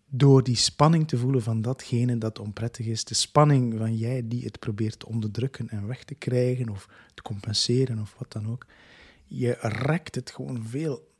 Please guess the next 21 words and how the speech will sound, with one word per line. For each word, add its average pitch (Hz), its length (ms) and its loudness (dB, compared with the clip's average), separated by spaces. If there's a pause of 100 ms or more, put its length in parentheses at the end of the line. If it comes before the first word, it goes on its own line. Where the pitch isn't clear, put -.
(120)
meer 113 340 -4
uit 123 260 -4
en 117 120 -6
het 117 120 -6
heeft 127 260 0
een 120 100 -2
effect - 360 -10
op, - 300 -16
op 107 160 -16
de 101 60 -10
rest - 260 -8
van 107 100 -10
je 98 100 -10
leven 98 340 -12
en - 180 -16
ervaring. - 640 -16
Dus, - 440 4 (440)
deze 139 220 2
podcast - 680 0
een 104 260 -8 (260)
metafoor 131 680 -4